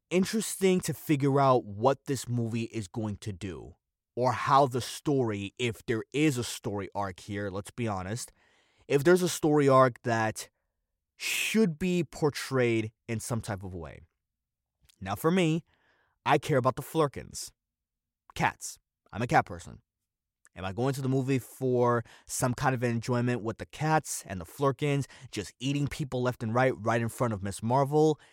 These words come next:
Yeah, I feel like that's going to be a comedic type of a thing.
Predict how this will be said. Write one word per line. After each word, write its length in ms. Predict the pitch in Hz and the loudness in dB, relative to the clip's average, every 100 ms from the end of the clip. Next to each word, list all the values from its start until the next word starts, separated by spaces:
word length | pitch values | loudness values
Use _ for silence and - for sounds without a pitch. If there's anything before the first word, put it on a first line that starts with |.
| _ _ | _ _
Yeah, 360 | - 113 120 80 - _ _ | -8 -2 -2 -2 -10 _ _
I 120 | 104 | -8
feel 200 | 113 135 | -2 0
like 180 | 127 120 | 0 0
that's 160 | 117 - | -2 -2
going 240 | 123 120 | -2 -2
to 120 | - | -4
be 440 | 98 117 113 113 - | -6 -4 -2 -4 -6
a 480 | 110 107 104 101 98 - _ _ _ _ - | -6 -4 -4 -4 -8 -12 _ _ _ _ -8
comedic 800 | - 131 113 117 120 113 - - _ _ | -4 -2 0 -2 -2 -4 -6 -14 _ _
type 240 | - 113 | -10 -10
of 100 | 92 | -10
a 60 | 98 | -14
thing. 380 | - 90 60 | -12 -14 -14